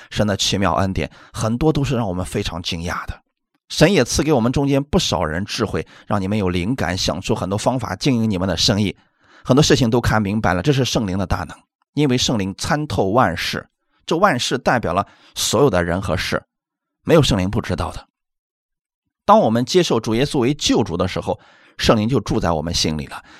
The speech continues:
这不是世上的灵，这是从神而来的灵，因为圣灵与神在一起，所以他能将神的事给我们讲明，在我们心里引导我们明白更多属灵的事，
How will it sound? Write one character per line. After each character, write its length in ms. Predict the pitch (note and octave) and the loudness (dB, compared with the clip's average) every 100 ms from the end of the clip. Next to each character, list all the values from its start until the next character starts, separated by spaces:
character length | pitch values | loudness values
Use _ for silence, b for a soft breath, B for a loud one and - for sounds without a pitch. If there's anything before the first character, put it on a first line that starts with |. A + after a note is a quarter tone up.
| B | B
这 140 | G2 | 2
不 100 | F#2+ | 4
是 160 | C#3 B2 | 4 2
世 200 | - B2+ | 4 2
上 160 | G2+ | 2
的 100 | D#2 | -2
灵， 180 | D#2 C#2+ B B | -4 -6 B B
这 100 | - | -2
是 80 | D#3+ | 0
从 220 | D3 B2+ | 0 0
神 320 | D3+ - A#2+ C#3+ | 0 2 2 2
而 220 | A2+ G#2 | 4 4
来 180 | D#2 E2+ | 2 0
的 100 | E2 | -2
灵， 220 | D2 C#2 _ _ _ | -4 -8 _ _ _
因 160 | C#3+ C3 | 2 2
为 160 | B2 B B | 2 B B
圣 200 | - F#3+ | 0 2
灵 160 | C3 D3 | 2 2
与 100 | G2+ | 0
神 280 | - F#2+ B2 | 0 0 0
在 180 | A#2 | 0
一 140 | G2 F#2 | 0 0
起， 340 | - - - _ _ _ | -2 -2 -4 _ _ _
所 200 | - C#3+ | 0 2
以 140 | D#3+ B B - | 2 B B -4
他 100 | - | 0
能 180 | D#3+ E3 | 0 2
将 200 | D#3 D3+ | 2 2
神 240 | - A#2 | 2 2
的 100 | C3+ | 2
事 340 | A2+ - - - - | 2 0 -2 -4 2
给 120 | A2+ | 4
我 120 | G2 | 4
们 120 | F2+ F#2 | 0 -2
讲 240 | E2+ D2+ | -4 -6
明， 200 | D2+ C2+ _ _ _ _ _ _ | -10 -12 _ _ _ _ _ _
在 140 | - C#3 | 4 6
我 100 | A2 | 4
们 120 | C3+ | 2
心 220 | - D#3+ | 2 0
里 140 | A2 - | 0 0
引 200 | A#2+ F3+ | 0 4
导 140 | D3 | 6
我 100 | C3 | 6
们 140 | G#2 A2 | 4 0
明 200 | G#2 B2+ | 0 0
白 200 | F#2+ F#2+ | -2 -2
更 260 | - C#3+ | -2 -2
多 200 | - D#3 | 2 2
属 240 | - - E2 | 2 0 -2
灵 120 | E2 | -4
的 100 | D2+ | -4
事， 240 | - - | -4 -6